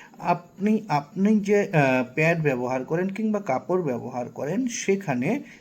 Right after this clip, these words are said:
তিনটে লবঙ্গ, তিনটে লবঙ্গ অন্য কাপড় দিয়ে পেঁচিয়ে রেখে দিতে হবে, যেন সেই র-, লবঙ্গগুলো আপনার যে রক্ত বেরো হয় সেটার সঙ্গে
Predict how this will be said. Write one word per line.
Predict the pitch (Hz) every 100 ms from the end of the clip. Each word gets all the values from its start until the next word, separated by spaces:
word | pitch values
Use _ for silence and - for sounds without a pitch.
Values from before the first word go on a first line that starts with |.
| _
তিনটে | 190 196 196 196 220
লবঙ্গ, | 151 120 135 131 117 110 - _ _ _ _ - - - _ -
তিনটে | 165 180 185 208
লবঙ্গ | 165 120 135 139 139 220 - - -
অন্য | 147 165 180
কাপড় | 185 131 165 165
দিয়ে | 160 180
পেঁচিয়ে | 180 143 - 190 165
রেখে | 123 127
দিতে | 117 120
হবে, | 127 127 143
যেন | 165 175 156 156
সেই | - 156 165
র-, | 143 127 135
লবঙ্গগুলো | 135 147 165 170 185 135 127 185 - - - - - -
আপনার | 139 147 175 190
যে | 156 151
রক্ত | 127 123 -
বেরো | 185 135 123 117 120
হয় | 131 151 -
সেটার | - 175 170 202
সঙ্গে | - 143 135 180